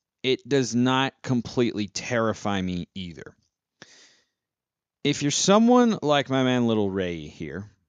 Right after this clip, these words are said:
I think that's how you want me to pronounce it. There's a lot of E's and Y's at the end of it. Ray, not a good Star Wars character. Anyway, that's a different conversation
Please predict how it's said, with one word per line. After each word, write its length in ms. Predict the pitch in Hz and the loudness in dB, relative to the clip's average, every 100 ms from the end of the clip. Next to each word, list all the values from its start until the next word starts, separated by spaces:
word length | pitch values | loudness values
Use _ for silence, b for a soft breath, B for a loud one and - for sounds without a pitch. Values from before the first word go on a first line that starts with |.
| _ _ | _ _
I 60 | 92 | -8
think 160 | 113 90 | -6 -6
that's 160 | 85 | -6
how 60 | 87 | -8
you 80 | 82 | -8
want 160 | 82 | -8
me 80 | 82 | -8
to 60 | 80 | -8
pronounce 360 | 90 101 104 | -4 -4 -2
it. 20 | |
There's 140 | 98 95 | -2 0
a 20 | |
lot 140 | 101 | 0
of 60 | 90 | 0
E's 240 | 95 92 | -4 -6
and 100 | 87 | -6
Y's 340 | 87 92 90 82 | -2 0 -2 -4
at 80 | 80 | -8
the 140 | 87 | -6
end 100 | 90 | 0
of 60 | 110 | 0
it. 180 | - _ _ _ _ _ _ _ - | 0 _ _ _ _ _ _ _ 0
Ray, 300 | 101 113 135 - | 2 2 0 -4
not 180 | 87 | -6
a 60 | 87 | -6
good 100 | 85 | -6
Star 200 | - 87 | -4 -2
Wars 160 | 87 - | -2 -4
character. 400 | 95 95 127 - | -4 -4 -6 -4
Anyway, 360 | 147 90 95 98 | -2 -2 -2 -4
that's 180 | - 104 | -4 -4
a 40 | 85 | -2
different 240 | 95 - | -4 0
conversation 680 | 104 95 110 104 110 113 | -2 0 0 -2 -2 -6